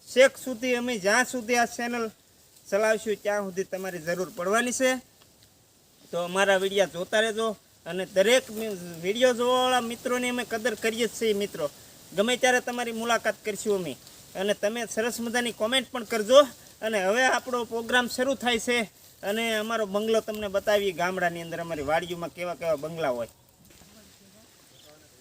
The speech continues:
નમસ્કાર મિત્રો, હવે તમને અમારા ગામડાની વાડી વિસ્તારનો બંગલો બતાવું.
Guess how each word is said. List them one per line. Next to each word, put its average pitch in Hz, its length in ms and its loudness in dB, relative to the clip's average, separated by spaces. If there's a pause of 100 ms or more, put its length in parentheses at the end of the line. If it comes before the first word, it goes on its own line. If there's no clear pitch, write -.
(1300)
નમસ્કાર 254 380 0
મિત્રો, 269 380 4 (1300)
હવે 196 140 0
તમને 254 380 -2
અમારા 247 220 0
ગામડાની 233 540 6
વાડી 220 240 8
વિસ્તારનો 226 480 0
બંગલો 190 340 0
બતાવું. 143 380 2